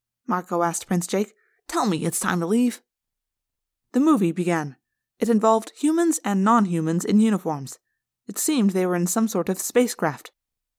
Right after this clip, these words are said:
"What type of ship is that?" I asked. "It looks somewhat like a Hajabran freighter."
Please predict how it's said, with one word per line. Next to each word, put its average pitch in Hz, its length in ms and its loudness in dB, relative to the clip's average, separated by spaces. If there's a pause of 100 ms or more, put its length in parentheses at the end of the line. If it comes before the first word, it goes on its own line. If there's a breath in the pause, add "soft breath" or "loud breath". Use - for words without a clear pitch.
(200)
"What 427 160 -2
type 370 200 2
of 233 100 2
ship 302 240 -2
is 156 100 -2
that?" 139 260 -6 (300)
I 175 80 -2
asked. 170 360 -2 (360)
"It - 180 -6
looks - 320 -6
somewhat 202 480 0
like 196 140 -4
a 214 60 -2
Hajabran 214 520 -2
freighter." 226 440 -4